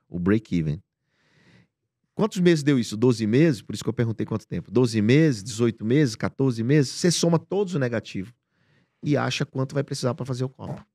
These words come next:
Sacou? Simples assim. E o que é que eu faço? Qual é a minha regra de ouro? Quando eu pego uma planilha dessa, eu diminuo vinte por cento na receita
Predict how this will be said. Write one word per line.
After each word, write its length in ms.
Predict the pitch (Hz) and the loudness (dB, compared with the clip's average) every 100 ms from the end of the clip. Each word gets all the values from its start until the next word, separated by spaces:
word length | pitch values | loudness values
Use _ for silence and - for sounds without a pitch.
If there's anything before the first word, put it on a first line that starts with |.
| _ _ _ _ _ _ _ _ | _ _ _ _ _ _ _ _
Sacou? 420 | - 95 - 175 - _ _ _ _ _ | -10 -8 -6 -8 -8 _ _ _ _ _
Simples 440 | - 165 202 147 | -6 -6 -4 -4
assim. 280 | 131 - 92 - _ _ | -4 -4 -8 -10 _ _
E 60 | 131 | -2
o 60 | |
que 100 | 123 | -2
é 40 | 165 | -4
que 140 | - | -4
eu 80 | 165 | -6
faço? 380 | - 98 87 - | -6 -10 -10 -8
Qual 100 | 120 | -6
é 40 | |
a 20 | |
minha 120 | 139 113 | -2 0
regra 260 | 110 107 | 0 -2
de 120 | 95 | -2
ouro? 280 | 87 78 78 _ _ _ - | -2 -2 -6 _ _ _ -4
Quando 160 | 101 | -2
eu 60 | 98 | 0
pego 220 | 117 135 | -2 -6
uma 100 | 131 | -6
planilha 360 | 120 104 98 95 | -6 -6 -4 -2
dessa, 400 | 110 110 - - - | -2 -4 -6 -12 -4
eu 120 | 107 | -4
diminuo 460 | 110 107 98 92 | -2 -4 0 0
vinte 340 | 85 101 180 - | -2 -2 -2 -2
por 160 | - | -8
cento 320 | 120 - 101 104 | -8 -4 -4 -4
na 100 | 92 | -6
receita 520 | 95 - 92 - | -4 -4 -4 -4